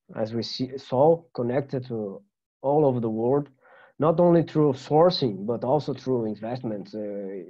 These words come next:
uh, of course, in many of these companies, there are, there are owned by Brazilians, but, you know, the capital, the investments that are making this place, these slaughterhouses to, to grow, and, and then you have new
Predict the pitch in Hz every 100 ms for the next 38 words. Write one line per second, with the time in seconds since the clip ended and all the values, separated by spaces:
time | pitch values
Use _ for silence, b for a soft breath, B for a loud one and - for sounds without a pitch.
0 | - _ 110 101 85 117 _ 123 120 123
1 | 147 131 110 104 107 113 131 123 120 -
2 | 139 135 123 117 110 110 110 113 113 104
3 | 101 - _ _ _ _ _ _ _ 139
4 | 151 151 131 120 117 - 147 147 104 -
5 | 113 104 - _ _ _ _ 113 120 113
6 | 107 107 170 175 147 104 - b b b
7 | b _ - 120 107 151 143 127 120 107
8 | 120 113 123 113 110 107 104 120 120 139
9 | 156 135 123 107 - 127 123 - _ _
10 | _ _ 143 143 131 127 127 117 - -
11 | _ _ _ - 127 139 131 135 135 123
12 | 123 - - 123 107 104 110 113 156 156
13 | 107 _ b b b b 113 101 113 143
14 | 120 117 117 117 123 123 117 117 147 147
15 | 131